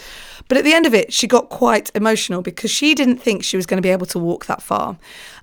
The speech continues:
What she realised was that she'd been telling herself that she couldn't do it. And she'd been telling herself over and over again that she couldn't do it. And she got really upset that she'd been treating herself that badly, that that voice in her head had been telling her that she couldn't do it.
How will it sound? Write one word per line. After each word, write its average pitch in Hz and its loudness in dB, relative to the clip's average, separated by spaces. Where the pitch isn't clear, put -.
What 262 2
she - 0
realised 190 4
was 175 0
that 185 -4
she'd - -2
been 196 0
telling 254 2
herself 190 -4
that - -10
she - -8
couldn't - -12
do - -8
it. - -14
And 185 -4
she'd 175 -2
been 180 -4
telling 196 -2
herself 180 -4
over 185 2
and 185 0
over 175 0
again 175 -6
that - -6
she - -8
couldn't 175 -6
do 254 6
it. - -10
And 214 2
she 233 -2
got 277 6
really 277 6
upset - 2
that - -2
she'd 226 -2
been 220 0
treating 269 0
herself 180 -2
that 202 -2
badly, 214 0
that 180 -4
that 208 6
voice 240 4
in 214 0
her 190 2
head 196 2
had 170 -4
been 180 -4
telling 220 0
her 175 -2
that - -8
she - -6
couldn't 185 -2
do 262 6
it. - -8